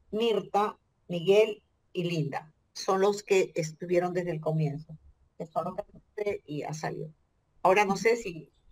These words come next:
si alguien más quiere, eh, pero ya no va a ser necesariamente con Aurelio, pero puede ser con uno de los, de los participantes. Si desean, volvemos a, a dar otro número. ¿Qué dicen, que sí o que no?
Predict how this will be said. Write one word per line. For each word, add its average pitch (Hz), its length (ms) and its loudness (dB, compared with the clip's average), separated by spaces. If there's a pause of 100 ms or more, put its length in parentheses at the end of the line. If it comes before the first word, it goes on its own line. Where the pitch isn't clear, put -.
(200)
si - 220 -4
alguien 190 260 2
más 196 220 0
quiere, 202 600 4 (600)
eh, 165 720 -2
pero 180 140 2
ya 202 200 6
no 202 120 2
va 214 60 6
a 208 40 0
ser 208 200 0
necesariamente 190 640 -2
con 190 160 -2
Aurelio, 214 580 4
pero 156 200 -8
puede 190 240 4
ser 196 240 -2
con 196 160 0
uno 185 280 0
de 185 100 2
los, 156 580 -2 (1120)
de 165 220 -2
los 160 260 0
participantes. 160 920 -4
Si 165 100 -4
desean, 254 600 2 (120)
volvemos 180 500 0
a, 185 120 0 (120)
a 165 80 0
dar 165 140 0
otro 180 200 0
número. 202 380 -2 (200)
¿Qué 196 100 0
dicen, 202 260 -2
que 156 80 -4
sí 185 160 -4
o 254 60 -2
que 175 100 -2
no? 156 220 -6